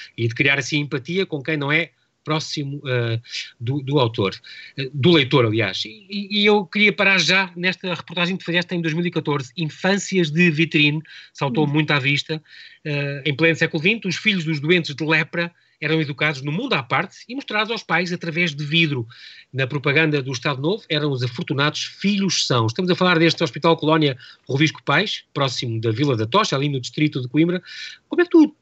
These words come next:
Speaker 1: descobriste esta, esta, esta colónia e fizeste este trabalho,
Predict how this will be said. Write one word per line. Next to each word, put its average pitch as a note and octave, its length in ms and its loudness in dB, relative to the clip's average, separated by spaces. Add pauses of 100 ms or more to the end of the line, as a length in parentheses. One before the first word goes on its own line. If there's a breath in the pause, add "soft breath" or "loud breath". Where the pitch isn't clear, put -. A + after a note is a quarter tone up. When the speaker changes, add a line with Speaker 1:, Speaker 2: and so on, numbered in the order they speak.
(120)
Speaker 1:
descobriste G3 560 2
esta, D#3+ 260 -2 (140)
esta, D#3 320 -4
esta C#3 500 -6
colónia D#3+ 640 4
e D3 100 -2
fizeste C#3+ 340 -2
este C3+ 120 -2
trabalho, C3+ 360 2